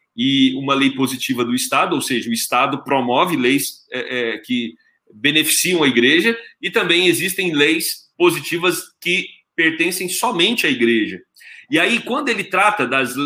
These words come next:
da lei moral, essa lei ela subdivide em três partes.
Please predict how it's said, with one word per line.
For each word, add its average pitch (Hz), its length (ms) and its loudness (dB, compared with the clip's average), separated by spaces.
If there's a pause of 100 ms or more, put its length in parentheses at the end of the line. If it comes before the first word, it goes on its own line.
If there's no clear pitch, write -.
(120)
da 131 80 2
lei 143 200 0
moral, 139 720 2
essa 151 220 -2
lei 175 240 2
ela 196 140 -2
subdivide 180 680 -6
em 190 40 -10
três 196 320 -4
partes. - 560 -4